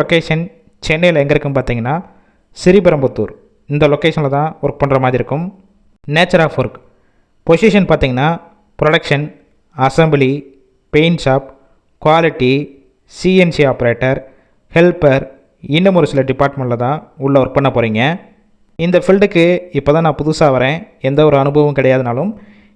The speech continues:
எந்த மாதிரி வேலை பார்க்கணும்னு சொல்லிட்டு கம்பெனிக்குள்ளேயே உங்களுக்கு ட்ரைனிங் கொடுத்துருவாங்க. இல்ல already மேனுஃபேக்சரிங் செக்டார், ஆட்டோமொபைல் கம்பெனியில் ஒர்க் பண்ணி எக்ஸ்பீரியன்ஸ் கேண்டிடேட்டும் டைரக்டா ஜாயின் பண்ணிக்கலாம். உங்களுக்கான சம்பளம் குவாலிஃபிகேஷன் பேஸ் பண்ணி தான் கொடுக்குறாங்க.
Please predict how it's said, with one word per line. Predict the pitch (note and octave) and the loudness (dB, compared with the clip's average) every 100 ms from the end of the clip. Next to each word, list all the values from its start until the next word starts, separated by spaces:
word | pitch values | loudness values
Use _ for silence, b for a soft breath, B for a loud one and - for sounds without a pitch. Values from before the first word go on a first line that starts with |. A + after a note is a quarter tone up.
| _ C#3 | _ 0
எந்த | E3+ F#3+ | 2 2
மாதிரி | F3 D#3+ | 2 4
வேலை | D3+ C#3+ | 4 4
பார்க்கணும்னு | C#3 C#3 C3+ | 0 -2 -2
சொல்லிட்டு | B2+ B2 C#3 D#3 - - _ | -2 0 0 0 -4 -20 _
கம்பெனிக்குள்ளேயே | C3 C#3 D3 C3 C3+ | -2 0 -2 0 0
உங்களுக்கு | C#3 A#2 A2+ | 0 -2 -4
ட்ரைனிங் | B2+ C#3 B2+ | -2 -2 -4
கொடுத்துருவாங்க. | A#2+ A#2 G#2+ A#2 E3 - b b b b D#3+ | -6 -4 -4 -4 -6 -10 b b b b -2
இல்ல | F#3+ F#3+ | 2 2
already | E3+ F3 E3+ | 2 0 2
மேனுஃபேக்சரிங் | E3+ E3 D#3 D3+ C#3 | 0 0 -2 -2 -4
செக்டார், | C3 C#3 D3 - _ _ - | -2 0 0 -4 _ _ -2
ஆட்டோமொபைல் | C#3+ F3 E3+ D3+ C#3 | 0 2 2 2 0
கம்பெனியில் | C3 C3 B2 | -2 -2 -2
ஒர்க் | B2 | -4
பண்ணி | B2+ B2+ C#3+ D3+ _ C3+ | -6 -6 -6 -10 _ -2
எக்ஸ்பீரியன்ஸ் | C#3 - E3 D#3 | 0 0 0 0
கேண்டிடேட்டும் | C#3 B2+ A#2 C#3 D3+ - _ | -4 -2 -2 -2 -6 -10 _
டைரக்டா | C3 B2 A#2+ C3+ A#2+ | 2 2 2 0 2
ஜாயின் | B2 A#2+ | -2 -2
பண்ணிக்கலாம். | A2+ G#2+ A2+ F3 G3+ _ _ _ _ _ _ _ _ D#3 | -6 -4 -4 -4 -8 _ _ _ _ _ _ _ _ -4
உங்களுக்கான | D#3+ F3 D#3 D3 F3+ - - - | -2 0 0 0 -2 -6 -20 -2
சம்பளம் | D#3+ F3 F#3 F#3 - - | 0 2 0 -2 -10 -2
குவாலிஃபிகேஷன் | E3+ F#3+ F#3 E3 D3 C3+ | 0 0 -2 -4 -2 0
பேஸ் | C3+ - | 0 -2
பண்ணி | C#3 C3+ | -2 -2
தான் | C#3 | -2
கொடுக்குறாங்க. | C3 B2 A#2 | -4 -2 -2